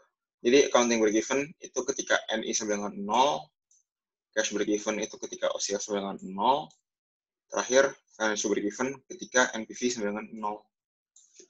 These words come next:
Nah, jadi caranya itu kalau accounting sama cash break-even ada rumusnya.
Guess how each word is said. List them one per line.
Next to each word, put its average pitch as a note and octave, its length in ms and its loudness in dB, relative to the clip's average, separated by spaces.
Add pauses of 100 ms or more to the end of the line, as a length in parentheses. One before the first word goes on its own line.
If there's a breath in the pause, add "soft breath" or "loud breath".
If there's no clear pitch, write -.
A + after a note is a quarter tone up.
(3000 loud breath)
Nah, B2 160 4 (480 loud breath)
jadi B2+ 240 8
caranya B2 400 6 (480 loud breath)
itu D#3 560 6 (320)
kalau A#2 400 6
accounting A2 640 2
sama B2 240 -2
cash A2+ 240 -4
break-even C3+ 400 2 (400)
ada A2 160 8
rumusnya. G#2 320 0